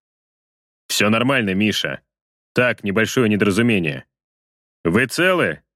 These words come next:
«Я да. Нос немного кровит.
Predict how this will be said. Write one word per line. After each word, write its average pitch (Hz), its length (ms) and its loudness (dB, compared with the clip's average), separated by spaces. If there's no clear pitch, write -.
«Я 95 340 2
да. 90 380 0
Нос 120 340 2
немного 104 360 0
кровит. 92 580 0